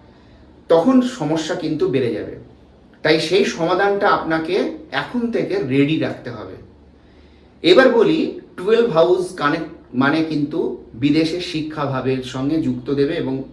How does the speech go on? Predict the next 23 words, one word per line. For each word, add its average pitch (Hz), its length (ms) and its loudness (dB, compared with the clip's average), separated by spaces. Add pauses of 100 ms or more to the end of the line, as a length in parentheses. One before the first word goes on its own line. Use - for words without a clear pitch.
(240)
ব্যবসা 123 340 -4
বাণিজ্য 143 340 -4
বলুন, 156 440 -4 (200)
এই 131 160 0
বিষয়গুলো 135 500 -2 (120)
আপনাকে 127 520 -6 (320)
একটা 117 260 -6
ভালো - 560 -4 (160)
জায়গা 123 400 -2 (180)
গড়ে 151 220 2
দেবে। 98 240 -4 (360)
একই 127 260 -6
সঙ্গে 131 380 -4 (800)
আপনজনের 190 640 0
সঙ্গে 131 600 -4 (280)
বাইরে 147 440 4
ভ্রমণ 131 540 -2 (220)
বা 123 260 -2
বিদেশ 143 340 -2
ভ্রমণ, 104 340 -8 (220)
সেই 135 240 0
জায়গাটা 135 440 -2
আপনাকে 120 560 -8